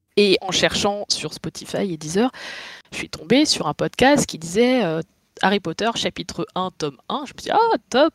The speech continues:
euh, trop bien, si ça se trouve, euh, ils lisent les chapitres, euh, un peu, euh, de façon pas forcément pro, mais, euh, un peu plus légère et tout. Donc j'ai cliqué et je suis tombée sur le podcast de la fréquence.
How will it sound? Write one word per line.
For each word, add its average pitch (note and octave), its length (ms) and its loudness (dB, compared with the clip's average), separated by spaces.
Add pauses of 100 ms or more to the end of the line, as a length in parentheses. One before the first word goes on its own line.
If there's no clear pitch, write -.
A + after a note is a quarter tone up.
euh, D#3 120 0
trop D#3+ 220 -2
bien, A#3+ 200 -2
si - 140 -6
ça - 140 -2
se - 60 -8
trouve, B3 280 -6
euh, D#3 120 0
ils C3+ 140 -6
lisent A3 240 -2
les E3 100 -2
chapitres, - 600 -2
euh, D3+ 260 0
un D#3 140 0
peu, F#3 300 -2
euh, D3 60 -2 (340)
de F3+ 80 -2
façon A3+ 260 2
pas A3 120 6
forcément F3+ 400 -2
pro, C#4 320 4
mais, F#3 260 -2
euh, D#3+ 140 -4 (400)
un E3+ 100 -2
peu F#3 120 0
plus G3+ 200 -6
légère F3 280 -2
et F3 80 -4
tout. - 140 -16 (140)
Donc G3 140 -10
j'ai F3 120 -6
cliqué - 460 -2
et E4+ 80 -10
je F3+ 60 -4
suis - 120 -4
tombée A#3 200 4
sur - 180 4
le F3+ 160 4
podcast A3+ 380 -2
de G#3 60 4
la F#3 60 4
fréquence. - 500 -8